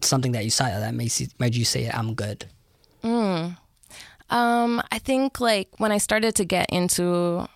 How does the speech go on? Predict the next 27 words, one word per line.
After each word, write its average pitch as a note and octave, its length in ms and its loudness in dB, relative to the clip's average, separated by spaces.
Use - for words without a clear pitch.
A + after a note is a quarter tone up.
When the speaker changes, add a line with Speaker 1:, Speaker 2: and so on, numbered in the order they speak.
Speaker 2:
um, E3+ 840 -2
like, D#3+ 200 0
artists E3+ 300 0
like E3 200 0
Erykah - 600 2
Badu G#3+ 720 0
and E3+ 240 2
Lauryn E3+ 280 4
Hill, F3+ 340 4
just, E3+ 180 0
like, D#3+ 160 0
these E3+ 260 2
really E3 280 2
rootsy E3 760 -2
women E3 340 0
who F3+ 80 -2
were - 120 -2
just, - 200 -8
like, - 180 0
owning F3 400 4
it. E3 260 2
And F3 480 2
I E3 100 2
was F3 160 2
like, E3+ 240 0
"Damn, F3 600 0
they're F3 280 0